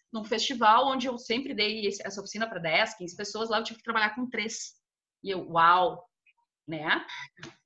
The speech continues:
E foi incrível o processo, as coisas que aconteceram, os depoimentos. Aí, na, no mesmo festival, a gente tava, ia fazer turismo numa outra cidade, eu fui visitar uma universidade, e aí eles começaram a conversar, e moral da história, a gente acabou fazendo uma oficina lá de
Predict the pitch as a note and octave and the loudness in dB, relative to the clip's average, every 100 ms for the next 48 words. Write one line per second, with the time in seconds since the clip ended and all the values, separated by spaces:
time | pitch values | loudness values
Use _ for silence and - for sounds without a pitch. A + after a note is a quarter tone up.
0 | _ _ F3+ - - G3+ G3+ A#3 B3 B3+ | _ _ -14 -14 -4 4 6 4 4 4
1 | C#4+ E4 E4+ E4+ D#4+ - - - A3 - | 4 6 6 4 2 -4 -2 2 4 4
2 | - B3 - A3 A#3 A#3 A#3 A3+ A#3 - | 2 -4 -6 -6 -6 -8 -6 -6 -6 -2
3 | G#3 G#3+ G#3+ G#3 G3+ G#3+ G#3+ G#3 F3+ E3 | 0 0 -4 -8 -8 -8 -6 -6 -6 -6
4 | - - - - - - A3+ C#4+ D4 C4 | -10 -16 -18 -20 -14 2 6 6 6 4
5 | C4 C4 E4+ F4 E4 - C#4 B3 C#4+ B3+ | 4 4 4 0 -4 -2 4 6 6 2
6 | B3 - G#3+ G#3+ G#3 A3 G#3 - G#3+ A#3+ | -2 2 2 2 -2 -6 -8 -6 -4 -2
7 | C4+ A#3 G#3+ G3+ A3 - A3+ A#3+ C#4 C4+ | 0 0 0 -2 -4 0 4 4 2 -4
8 | A#3 A3+ - G#3+ G#3+ G#3 G#3+ - A#3+ A3+ | -6 -4 0 0 0 -6 -8 -2 6 8
9 | A#3 B3+ D#4 D#4+ F#4 G4 - A#3+ - B3 | 8 4 -2 0 0 0 0 -2 -4 -4
10 | B3 A#3+ A#3+ A#3 A#3+ - A#3+ C4 C#4+ E4 | 0 -2 -2 -6 -6 0 4 6 6 4
11 | F4 D4 B3+ B3 B3+ C#4 A#3 G#3 G3 G3+ | 2 0 2 2 2 0 2 2 0 -4
12 | A3+ A3 A#3 B3+ B3 B3 A#3+ A#3+ - A#3 | -4 -2 -2 -2 -4 -4 -4 -6 -10 -6
13 | B3 A3 G#3+ A3 A3+ G#3+ G3+ | -2 0 0 0 -4 -4 -4